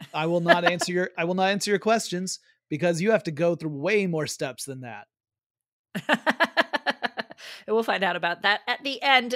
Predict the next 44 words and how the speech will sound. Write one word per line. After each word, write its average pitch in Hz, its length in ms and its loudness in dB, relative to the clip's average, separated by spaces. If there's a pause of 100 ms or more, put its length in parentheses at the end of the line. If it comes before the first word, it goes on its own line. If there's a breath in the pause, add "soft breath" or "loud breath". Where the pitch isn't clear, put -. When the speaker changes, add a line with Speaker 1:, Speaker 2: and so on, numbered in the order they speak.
Speaker 2:
Um, 240 520 6 (160)
yeah, 226 880 4
uh, - 60 -12 (200)
you 262 120 -6
know, 247 280 0
I, 233 220 2 (280)
it's, 254 260 0 (260)
I'm 220 140 2
not 240 200 2
surprised 254 380 0
they 277 80 -2
want 269 200 -4
you 262 100 -2
on 269 100 -2
their 269 100 -4
panel 277 280 -6
'cause 220 220 -6
you 170 120 -8
are 160 100 -10
super 165 280 -12
cool. 277 380 -2 (500 soft breath)
Uh, 320 320 10
yeah, 349 260 6
so, 339 320 4
uh, 285 420 2 (120)
we 302 120 -4
get 339 160 6
a 415 80 0
lot 330 200 8
of 339 80 0
news 294 220 -4
to 339 80 -6
talk 262 300 4
about 262 240 2
this 226 180 -4
week. 226 340 -6
Um, 214 360 0
a 220 60 -6
lot 233 180 2
of 254 100 -2
fun, 233 380 -4
geeky 220 320 -10
stuff. 208 360 -2
Some, 214 460 -4